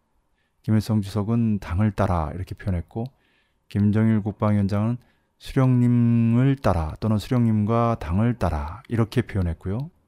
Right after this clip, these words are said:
김정일 국방위원장 시대에서는 김정일 국방위원장은 수령님을 따라 또는 수령님과 당을 따라 이렇게 표현했는데, 당은 수령님과 장군님을 따라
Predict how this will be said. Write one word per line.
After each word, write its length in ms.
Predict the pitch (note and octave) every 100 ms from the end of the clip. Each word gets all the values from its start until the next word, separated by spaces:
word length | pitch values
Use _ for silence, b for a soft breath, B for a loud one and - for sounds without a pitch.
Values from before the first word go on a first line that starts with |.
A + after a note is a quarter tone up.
| _ -
김정일 420 | A2+ A#2 C3 B2+
국방위원장 920 | B2+ - A#2+ A#2 A#2 A2 A2+ A2 G#2
시대에서는 720 | G2 - A2+ G2 - G#2+ A#2+ B2 _ -
김정일 380 | - A2 A#2+ A2+
국방위원장은 880 | G#2 A#2 A2 G#2+ G#2 A2 A2+ - - _
수령님을 460 | - B2 A#2 G#2+ G2+
따라 420 | G#2 G2+ G#2+ A2 - _ _ _ _ -
또는 400 | A2+ F2 F#2+ A#2
수령님과 400 | A2+ G2+ F#2 G2
당을 240 | E2+ F2
따라 240 | E2+ E2+ E2
이렇게 240 | F2 -
표현했는데, 680 | - F#2+ E2 D#2 E2 G#2 B2 _ _ _ _
당은 400 | - F#2 G#2 A2 - _ _ _
수령님과 600 | - - A#2 A2+ G2+ G#2+
장군님을 480 | - F2 F#2 G#2+ A2
따라 520 | G2 E2 D2 - -